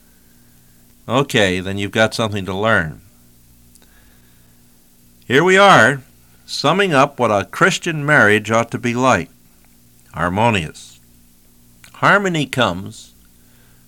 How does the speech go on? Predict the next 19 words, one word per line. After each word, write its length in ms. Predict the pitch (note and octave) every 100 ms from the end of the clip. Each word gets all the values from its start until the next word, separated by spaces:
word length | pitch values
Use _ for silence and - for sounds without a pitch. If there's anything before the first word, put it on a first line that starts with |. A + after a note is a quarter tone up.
| _ _
fundamentally 840 | - C#3 D#3 C#3+ C3 A#2+ G#2 G#2+
from 180 | G#2+ G#2
having 320 | A2 G#2+ G#2
the 60 | F#2+
same 340 | - G#2 G2
standard 640 | F2+ - A#2+ A2+ F#2+ G2 F#2+
that 160 | G2+
will 80 | A2
bring 560 | F#2 C3+ D#3 A#2 G#2 G2
two 380 | - C3 B2+
people 560 | B2+ - A2+ - A#2 A#2
who 260 | G#2 G2+ G2+
are 300 | G2 G2 F#2+
as 180 | F#2
sinners 800 | - - C3+ G#2+ A2 A#2+ A#2 - -
likely 500 | F2+ G#2 B2+ C3 C3
to 100 | B2+
differ 540 | A2+ A2 G2+ F#2+ G#2+ - _ _ _ _ _ _ _
together. 580 | - A2+ F3+ F#3+ A#2 E2